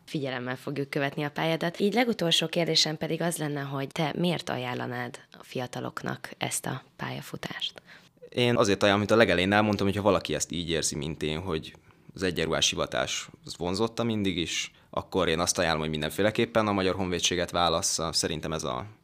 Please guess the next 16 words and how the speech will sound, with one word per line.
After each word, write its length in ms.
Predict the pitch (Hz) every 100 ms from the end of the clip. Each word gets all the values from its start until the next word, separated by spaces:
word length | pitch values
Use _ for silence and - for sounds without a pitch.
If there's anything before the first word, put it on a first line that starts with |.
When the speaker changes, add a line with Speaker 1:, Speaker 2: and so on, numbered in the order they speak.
| -
Speaker 2:
legszebb 500 | 87 - - 69 - -
egyenruhás 440 | 87 78 80 76
hivatás 420 | 78 80 90 95
az 100 | 104
országban. 800 | 98 101 - 101 104 107 107 110 - -
És 240 | 92 98
hogyha 200 | 107 113
valaki 320 | 104 117 120
tényleg 260 | - 123 101
tenni 240 | 95 85
akar 220 | 78 - 76
a 60 |
közösségért, 760 | - 82 82 - 90 78 73 -
akkor 240 | 76 87
itt 100 | -
lehet, 500 | 62 98 90 - -